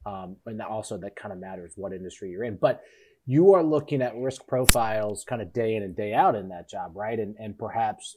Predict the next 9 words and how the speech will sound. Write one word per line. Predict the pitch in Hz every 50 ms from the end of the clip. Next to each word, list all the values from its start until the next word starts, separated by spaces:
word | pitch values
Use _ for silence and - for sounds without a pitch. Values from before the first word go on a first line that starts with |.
| _ _
lending | 120 107 110 120 120 117 117 120 117 113 107
parameters | - - 117 110 113 110 113 113 110 110 107 110 107 107 104 95 87
that | 104 104 - _ -
fall | - 120 113 110 110 107
under | 107 104 104 95
certain | - - - 117 110 101 98 90
risk | 98 107 107 - - -
criteria. | - - 104 90 - - - 147 143 135 131 127 123 120 120 117 113 - _ _ _ _ _ _ _ _ _ _ _ _ _ _ _ _ _
Do, | - 175